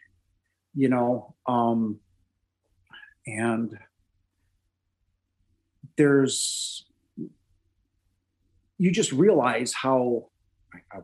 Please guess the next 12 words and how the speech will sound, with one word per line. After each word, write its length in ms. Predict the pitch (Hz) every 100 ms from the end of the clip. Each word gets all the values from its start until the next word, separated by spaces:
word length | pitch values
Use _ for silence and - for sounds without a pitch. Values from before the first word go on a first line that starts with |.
| _
just 180 | - -
wanna 140 | 92
say 120 | -
it, 80 | 131 -
how 160 | 113 -
old 280 | 135 143 120
you 160 | 104
are, 200 | 139 170 -
how 180 | 123 -
infinite 440 | 175 175 139 127 -
you 220 | 135 131
are, 360 | 139 - 95